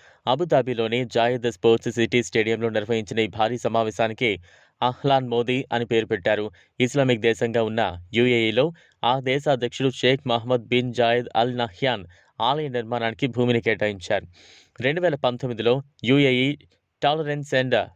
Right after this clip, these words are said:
Coexistence మంత్రి షేన్ నహాయాన్ ముబరాక్ అల్ నహ్యాన్ ఈ ఆలయానికి శంకుస్థాపన చేశారు. ఈ కార్యక్రమానికి ఆ సమయంలో మంత్రితో పాటు పలువురు అరబ్ ప్రముఖులు పాల్గొన్నారు. రెండు వేల ఇరవై నాలుగు జనవరి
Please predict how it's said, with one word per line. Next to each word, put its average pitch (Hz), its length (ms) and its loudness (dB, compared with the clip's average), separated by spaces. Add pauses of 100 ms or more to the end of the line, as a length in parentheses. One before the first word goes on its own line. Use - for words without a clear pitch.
(120)
Coexistence 127 840 2
మంత్రి 110 400 0 (440)
షేన్ 139 440 -2 (200)
నహాయాన్ 123 640 0
ముబరాక్ 113 460 -2 (720)
అల్ 139 200 2
నహ్యాన్ 120 460 -2 (240)
ఈ 113 80 2
ఆలయానికి 120 480 0
శంకుస్థాపన 117 580 -2
చేశారు. 101 420 0 (380)
ఈ 123 140 4
కార్యక్రమానికి 117 680 -2
ఆ 120 100 2
సమయంలో 110 440 -2
మంత్రితో 117 440 0
పాటు 104 420 2 (340)
పలువురు 131 300 0 (160)
అరబ్ 127 260 0 (100)
ప్రముఖులు 123 320 0
పాల్గొన్నారు. 127 580 -2 (360)
రెండు 143 220 -2
వేల 156 160 2
ఇరవై 120 260 0
నాలుగు 120 320 -4
జనవరి 117 500 -2